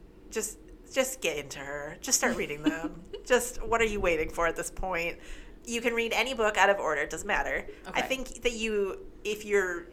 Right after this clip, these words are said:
Speaker 1: building and you care about it, yeah, read them in order, as close to in order as you can get.
Speaker 2: Mm-hmm.
Speaker 1: But, like, honestly, she doesn't miss. Every single time. I'm not mad.
Speaker 2: <laughs>
Speaker 1: Every single time. That's all I'm gonna say.
Speaker 2: There you go.
Speaker 1: <laughs>
Speaker 2: You've
Speaker 1: But
Speaker 2: heard
Speaker 1: it
Speaker 2: it here.
Speaker 1: Yeah, exactly.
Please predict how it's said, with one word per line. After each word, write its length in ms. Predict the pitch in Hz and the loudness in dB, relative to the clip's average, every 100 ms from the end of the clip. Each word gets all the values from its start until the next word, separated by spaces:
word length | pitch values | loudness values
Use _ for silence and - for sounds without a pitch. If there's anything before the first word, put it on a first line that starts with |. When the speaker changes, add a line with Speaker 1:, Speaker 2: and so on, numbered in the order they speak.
| - 180 | -14 0
Speaker 1:
building 480 | 196 190 170 160 156 | 0 0 -2 -2 -4
and 80 | |
you 100 | 156 156 | -8 -10
care 280 | - 143 | -4 -2
about 240 | 135 120 131 | -2 -6 -4
it, 200 | 170 - | -4 0
yeah, 320 | 175 123 131 - | 0 0 -2 -4
read 160 | 165 | -6
them 120 | 160 | -6
in 60 | 147 | -8
order, 420 | 143 139 151 165 160 | -8 -6 0 2 2
as 120 | 160 | 0
close 240 | - - | -4 -6
to 100 | - | -6
in 120 | - 139 | -6 -2
order 200 | 139 147 | -2 -2
as 140 | 139 | -6
you 60 | 156 | -10
can 180 | 151 | -10
get. 300 | 151 131 - - - | -6 -4 -4 -6 -14
Speaker 2:
Mm-hmm. 220 | 165 160 135 | -12 -12 0
Speaker 1:
But, 160 | 196 202 | 0 2
like, 200 | 185 - | -6 -8
honestly, 760 | - 214 214 - - 233 240 240 - - | -10 -10 -8 -8 -8 -10 -10 -14 -18 -12
she 140 | - | -2
doesn't 180 | 254 247 | 0 2
miss. 360 | 208 202 - - - - - - - | 0 -2 -4 -12 -16 -20 -20 -20 -2
Every 160 | - 254 | 2 2
single 200 | 262 262 | 0 -2
time. 320 | 254 175 165 - | 0 0 0 -6
I'm 100 | 185 | 0
not 180 | 190 190 | 0 2
mad. 300 | 175 165 170 - - | 2 2 0 -10 -14
Speaker 2:
<laughs> 240 | - - - | -16 -16 2
Speaker 1:
Every 180 | 226 233 | 2 4
single 220 | 226 220 | 2 0
time. 340 | 185 156 151 160 | 2 2 2 -2
That's 160 | 190 180 | -2 0
all 80 | |
I'm 60 | 156 | 0
gonna 100 | 151 | -4
say. 240 | - 156 - - - - - - | -6 -6 -8 -16 -16 -16 -16 -12
Speaker 2:
There 120 | 151 | -10
you 100 | 147 | -8
go. 140 | 147 - 233 - | -8 -8 -4 0
Speaker 1:
<laughs> 220 | 277 277 269 - - - - 190 | 4 4 2 -6 -18 -16 -12 -4
Speaker 2:
You've 80 | |
Speaker 1:
But 100 | 185 | 4
Speaker 2:
heard 160 | 220 175 | 6 4
Speaker 1:
it 60 | 185 | 0
Speaker 2:
it 40 | |
here. 300 | 180 147 151 - - - | 0 0 -2 -8 -18 2
Speaker 1:
Yeah, 220 | 196 - - - | 4 4 -2 -12
exactly. 560 | 202 - 190 - 165 | -8 -6 -6 -6 -8